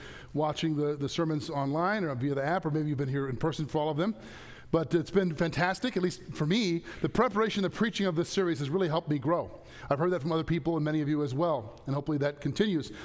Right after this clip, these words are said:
Certainly, we could spend a lot more than nine weeks probing the depths of who the Holy Spirit is and what he does in our lives. And I hope that you continue to do that even as the series ends and we launch into a new study next week. But we're gonna come to a passage which is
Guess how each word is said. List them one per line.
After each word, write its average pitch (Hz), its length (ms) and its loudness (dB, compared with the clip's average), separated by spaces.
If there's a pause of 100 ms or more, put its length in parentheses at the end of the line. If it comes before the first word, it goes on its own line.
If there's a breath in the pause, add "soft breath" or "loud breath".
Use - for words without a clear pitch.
(120 loud breath)
Certainly, 175 420 2 (260 loud breath)
we 160 60 2
could 165 140 2
spend 190 180 2
a 180 40 2
lot 185 140 4
more 180 160 4
than 170 120 2
nine 170 260 2
weeks 175 420 0 (460 loud breath)
probing 185 400 4
the 165 80 4
depths 165 320 2
of 156 160 2 (280 loud breath)
who 185 100 6
the 175 80 6
Holy 170 180 2
Spirit 156 360 2
is 147 120 0
and 147 80 0
what 143 140 0
he 147 80 0
does 143 240 0
in 143 80 0
our 131 100 0
lives. 139 440 2
And 127 100 -2
I - 20 0
hope 135 180 -2
that 135 80 0
you 139 100 -2
continue 139 320 0
to 123 100 -2
do 156 220 0
that 135 160 2
even 131 200 0
as 123 140 -2
the 120 60 -4
series 127 360 -2
ends 127 380 -2
and 123 80 -2
we 117 140 -2 (240 loud breath)
launch 139 240 -2
into 131 180 0
a - 20 -2
new 151 160 2
study 127 300 -2
next 131 260 -4
week. 151 360 -2 (340 loud breath)
But 175 100 6
we're 208 120 6
gonna 254 120 4
come 220 140 2
to 208 80 4
a 165 60 2
passage 202 420 2
which 160 220 2
is 175 200 0